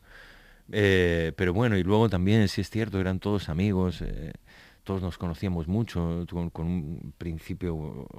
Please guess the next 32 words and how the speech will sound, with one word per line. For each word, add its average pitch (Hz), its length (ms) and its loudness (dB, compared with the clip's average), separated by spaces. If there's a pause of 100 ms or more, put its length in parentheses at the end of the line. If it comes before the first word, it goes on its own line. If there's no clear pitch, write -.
común, 82 560 -8
¿no? 92 340 -6
Eh, 82 120 -10 (480)
con 87 160 -6
un 90 140 -2
germen 87 320 -6
común, 95 320 -4
todo 87 140 -4
esto - 160 -12
que 82 80 -12
hicimos 82 300 -6
con 80 140 -10
Animalario, 78 920 -2
eh, 76 160 -10 (1080)
la 87 160 -4
verdad 85 340 -2
fue 107 160 -4
maravilloso 85 560 -4
y, 87 480 -2
y 92 180 -4
a, 82 160 -4
y 85 140 -8
a 87 40 -4
Emilio 92 320 -4
lo 82 120 -6
quiero 87 180 -4
un 80 80 -8
montón, 80 460 -8
es, 73 160 -12
es, 78 400 -12
es 80 340 -12
un, 71 360 -12